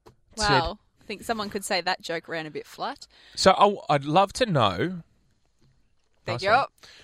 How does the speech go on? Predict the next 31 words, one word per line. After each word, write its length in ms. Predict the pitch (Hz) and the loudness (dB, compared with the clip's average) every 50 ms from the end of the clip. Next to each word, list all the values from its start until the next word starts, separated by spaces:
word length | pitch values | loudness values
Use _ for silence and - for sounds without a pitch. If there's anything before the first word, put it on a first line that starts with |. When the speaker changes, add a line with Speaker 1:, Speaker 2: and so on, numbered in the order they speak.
| - _ _ _ - | -20 _ _ _ -12
Speaker 1:
I'd 120 | 120 117 127 | -12 -12 -8
love 260 | 131 156 185 196 - | -4 -4 -4 -4 -4
to 100 | - 214 | -8 -8
know 280 | 196 175 147 120 110 110 | -4 0 0 2 2 2
when 180 | 107 113 113 113 | 0 -2 -4 -4
you've 160 | 113 113 - | -4 -6 -4
seen 280 | - - 127 127 143 135 | -4 -6 -4 -6 -6 -8
something 300 | - 143 - - 117 117 | -10 -10 -10 -12 -12 -12
and 100 | 110 110 | -10 -10
you've 100 | 107 101 | -12 -12
thought, 340 | - - 120 110 110 104 - _ | -10 -8 -6 -4 -4 -6 -8 _
"Why 340 | - 110 110 113 120 147 175 | -16 -12 -4 -2 -2 0 0
was 220 | 180 190 175 - - | -2 -4 -6 -6 -6
this 160 | 147 131 - | -6 -6 -6
designed 460 | - 120 107 - 107 107 107 107 104 | -6 -6 -4 -2 -2 -2 -2 -2 -2
this 180 | 104 - - - | -4 -6 -6 -4
way? 300 | 107 104 98 98 101 - - | -2 0 0 0 -2 -4 -8
Why 260 | - 107 110 110 113 | -6 0 2 2 2
couldn't 360 | - - 131 113 107 107 101 - _ _ _ _ _ _ _ - | 0 -2 -6 -6 -6 -8 -10 -12 _ _ _ _ _ _ _ -8
it 200 | 110 - _ - | -8 -8 _ -12
have 280 | - - 104 101 _ - | -8 -8 -8 -8 _ -10
been 160 | 107 104 101 | -8 -8 -6
designed 480 | 98 101 101 101 101 101 101 101 101 - - | -6 -6 -4 -4 -4 -4 -4 -6 -8 -2 0
Speaker 2:
But 60 | - | 2
Speaker 1:
better?" 380 | - 110 - - - 95 - - _ _ _ _ _ _ _ _ - - | 2 2 0 -2 -6 -6 -6 -14 _ _ _ _ _ _ _ _ -14 -4
Speaker 2:
the 80 | - 403 | -4 -4
thing 220 | - - 440 480 523 440 320 | -2 0 -4 -4 -4 -4 -2
is, 220 | 339 359 320 - | -2 -2 -2 0
though, 260 | 269 233 196 170 160 | 0 2 2 2 0
with 260 | 180 208 277 285 - - | 0 -2 -6 -6 -4 -2
that, 320 | 196 165 107 98 196 240 | 0 0 0 0 -4 -8